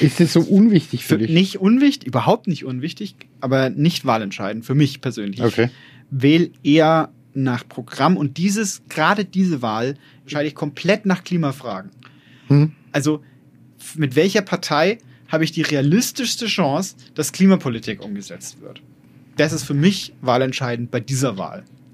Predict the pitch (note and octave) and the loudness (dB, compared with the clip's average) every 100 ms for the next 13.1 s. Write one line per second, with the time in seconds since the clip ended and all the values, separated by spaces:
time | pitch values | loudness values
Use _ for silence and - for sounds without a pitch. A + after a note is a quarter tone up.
0 | - - - _ _ _ _ _ - - | -20 -20 -20 _ _ _ _ _ -20 -20
1 | - - C3+ C3+ C#3+ D3+ D#3 F#3+ F#3+ F3+ | -20 -8 -6 -2 -4 -4 0 2 2 2
2 | E3+ E3+ D#3 - D#3+ D3+ - C#3+ C#3+ G#3 | 0 0 -2 0 0 0 0 -2 -2 -4
3 | - G#3 F#3+ - - F#3 F#3+ F3 F3 G3 | 0 0 0 0 0 2 2 0 0 0
4 | G3+ - - - - _ D3 B2+ D#3 D#3 | -2 -10 -20 -20 -20 _ -8 -6 -6 -6
5 | C#3+ D#3+ D3+ C3 B2+ B2+ A#2+ C3 C3+ C3+ | -8 -4 -2 0 2 2 0 -4 -6 -4
6 | C3+ B2 - B2 B2 A#2+ - - - A#2+ | -6 -6 -4 -4 -4 -6 -12 -20 -14 -12
7 | - C3+ C#3+ C#3+ D3 C#3+ C#3+ D3+ - - | -4 -2 2 4 2 4 4 4 0 -4
8 | C3+ C#3 - C#3 C3+ C#3+ B2+ A#2+ A2+ - | -2 -2 -2 -2 -2 -2 -2 -2 -6 -6
9 | G#2+ A2+ - G#2+ F#2+ - - - - - | -6 -6 -8 -8 -8 -10 -20 -20 -20 -20
10 | - - - - A#2+ B2+ B2 - B2+ A2+ | -20 -20 -10 -2 0 2 0 -2 0 2
11 | A2+ A#2+ - G2 - - - - - - | 2 0 -4 -8 -12 -16 -20 -20 -20 -20
12 | - - - - - - - - - A#2 | -16 -14 -16 -20 -20 -20 -20 -20 -16 -14